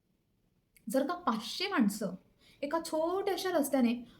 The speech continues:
अलगदपणे आणि इतक्या प्रेशरमध्ये, under pressure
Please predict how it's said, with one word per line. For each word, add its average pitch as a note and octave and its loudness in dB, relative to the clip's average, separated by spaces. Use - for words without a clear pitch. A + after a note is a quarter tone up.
अलगदपणे D4 2
आणि B3+ 6
इतक्या C#4+ 2
प्रेशरमध्ये, F4 4
under A#3+ 6
pressure C#4 2